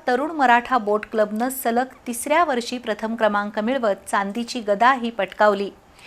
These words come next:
तर डिग्रज बोट क्लब डिग्रजला दुसरा क्रमांक मिळाला.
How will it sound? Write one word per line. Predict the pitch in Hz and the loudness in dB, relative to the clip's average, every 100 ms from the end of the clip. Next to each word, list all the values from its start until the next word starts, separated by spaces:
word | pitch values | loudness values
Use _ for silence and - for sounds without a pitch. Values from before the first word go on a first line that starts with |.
| - - - | -20 -20 4
तर | 277 262 | 4 6
डिग्रज | 254 240 302 285 | 0 4 2 4
बोट | 269 269 - | 0 0 0
क्लब | 254 233 | -2 0
डिग्रजला | 220 220 220 220 233 | -4 -2 -2 0 0
दुसरा | 214 202 202 196 | 0 -4 -2 0
क्रमांक | 208 196 190 208 | 0 -2 -2 -4
मिळाला. | 190 185 185 | 0 2 2